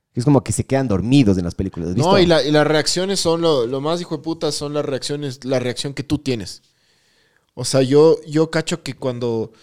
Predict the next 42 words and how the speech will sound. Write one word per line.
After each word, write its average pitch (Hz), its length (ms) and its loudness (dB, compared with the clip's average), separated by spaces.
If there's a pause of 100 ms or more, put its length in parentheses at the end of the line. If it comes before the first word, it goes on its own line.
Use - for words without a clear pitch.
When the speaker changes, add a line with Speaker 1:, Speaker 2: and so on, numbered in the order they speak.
(220)
Speaker 2:
ahorita 131 480 2
me 143 140 2
pongo 131 260 2
nervioso 123 540 0
al 113 100 0
hablar, 117 360 0
por 107 100 -4
Speaker 1:
Cabrón, 120 240 -2
Speaker 2:
ejemplo. 127 180 0
Speaker 1:
es 104 80 -2
que 127 120 -8
yo 143 60 -2
nunca 151 280 -6
vi. 123 280 -8
Ah, 117 200 -8
debe 120 140 -8
ser, 135 120 4
Speaker 2:
Pero 131 380 6
Speaker 1:
debe 123 140 0
ser 123 80 -2
Speaker 2:
yo 143 100 6
Speaker 1:
muy 160 60 8
Speaker 2:
ahorita 160 280 4
Speaker 1:
denso. 156 40 2
Speaker 2:
me 139 100 2
puse 139 240 -6
así 131 160 -8
como 107 600 -2
ansioso 127 540 0
al 123 80 0
hablar 117 280 0
del 113 160 -2
tema, 113 360 -4
pero 107 380 0
cuando 113 280 -2
estuve 143 400 0
ahí 135 220 4
estaba, 127 500 -2
yo, 120 240 -14
yo 143 220 -6
cacho 180 300 -6
que, 151 80 -16